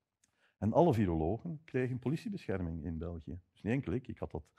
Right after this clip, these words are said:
van, een, eh, van juni tweeduizend twintig tot vandaag. Maar de andere virologen hadden dat even goed. Die kregen ook diezelfde bedreigingen, eh, en die kregen uiteindelijk ook, eh, police protection. En op een bepaald moment dan is er een militair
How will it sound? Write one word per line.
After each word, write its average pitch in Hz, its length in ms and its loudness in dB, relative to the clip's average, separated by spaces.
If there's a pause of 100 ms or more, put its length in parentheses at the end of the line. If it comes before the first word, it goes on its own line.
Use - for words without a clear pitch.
(220)
van, 87 180 -4
een, 80 220 -4
eh, 78 200 -6
van 80 200 -6
juni 107 300 2
tweeduizend 80 540 -4
twintig 143 480 -6 (380)
tot - 340 -6
vandaag. 80 480 -6 (360)
Maar 101 200 -4
de 107 100 -2
andere 110 300 2
virologen 92 580 -2
hadden 92 260 -4
dat 87 220 -6
even 92 380 -4
goed. 85 200 -12
Die 120 100 -8
kregen 87 340 -4
ook 123 200 -12 (240)
diezelfde 95 460 0
bedreigingen, 131 800 -4 (340)
eh, 92 300 -6
en 101 160 -4
die 92 120 -2
kregen 87 380 -4
uiteindelijk 85 480 -6
ook, - 260 -10 (240)
eh, 85 420 -8 (260)
police 85 360 -4
protection. - 580 -12 (1700)
En 131 100 10
op 131 100 10
een 139 60 12
bepaald 120 260 10
moment 113 400 2
dan 110 200 0
is 117 160 -4
er 107 60 2
een 98 100 2
militair 90 600 -2